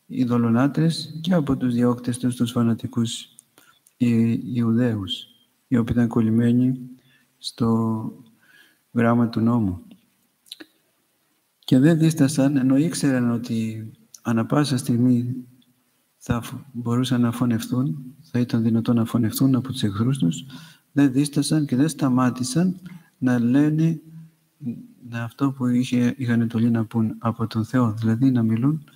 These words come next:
για την αλήθεια που είναι ο Χριστός και για το κήρυγμα της σωτηρίας, για τη σωτηρία δια του Χριστού. Όσο και αν αυτό ήταν αντίθετο <clears throat> με το κοσμικό κατεστημένο της ε-, εποχής τότε.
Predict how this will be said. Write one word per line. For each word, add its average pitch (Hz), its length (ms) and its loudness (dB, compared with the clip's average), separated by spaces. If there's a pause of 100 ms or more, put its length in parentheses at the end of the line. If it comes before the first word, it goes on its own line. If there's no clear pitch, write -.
(380)
για 120 220 0
την 120 260 2
αλήθεια 120 500 2
που 123 160 0
είναι 127 160 4
ο 120 60 2
Χριστός 139 580 0 (480)
και - 100 -2
για 127 120 6
το 127 140 4
κήρυγμα 147 460 6
της 135 140 -2
σωτηρίας, 123 720 0 (1120)
για 120 220 2
τη 123 120 -4
σωτηρία 127 480 2
δια 131 240 4
του 131 140 -2
Χριστού. 131 560 -2 (1120)
Όσο 143 300 4
και 135 140 4
αν 139 100 6
αυτό 131 260 2
ήταν 135 280 4
αντίθετο 143 800 -2 (160)
<clears throat> 127 400 2
με 127 120 2
το 123 480 -2
κοσμικό 127 800 0 (520)
κατεστημένο 127 800 0
της 120 160 -2
ε-, 120 200 0
εποχής 120 420 0
τότε. 113 280 -2